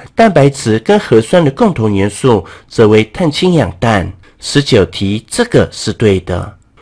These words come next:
我们把糖类也称为碳水化合物，糖类的主要成分包含碳氢氧的成分，而脂质的成分也是碳氢氧，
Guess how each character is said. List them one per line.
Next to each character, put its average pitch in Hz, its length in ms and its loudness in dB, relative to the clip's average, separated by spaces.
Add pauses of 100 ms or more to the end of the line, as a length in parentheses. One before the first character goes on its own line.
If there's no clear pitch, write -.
(200)
我 143 80 2
们 214 100 4
把 151 220 2
糖 160 300 -2
类 277 320 2
也 110 140 2
称 175 280 2
为 107 180 2
碳 - 280 -2
水 - 180 0
化 117 240 0
合 101 220 2
物， 110 320 2 (240)
糖 131 220 2
类 143 120 6
的 123 120 4
主 113 160 0
要 113 160 4
成 - 240 -2
分 104 280 2 (100)
包 226 160 4
含 107 320 -2 (120)
碳 180 200 0
氢 220 240 0
氧 110 160 0
的 82 100 -6
成 87 260 -4
分， 92 340 -2 (340)
而 185 120 4
脂 311 240 0
质 - 180 0
的 110 100 4
成 107 280 -4
分 123 340 2 (120)
也 104 160 -2
是 123 200 -4
碳 117 240 -2
氢 110 280 -2
氧， 87 220 -2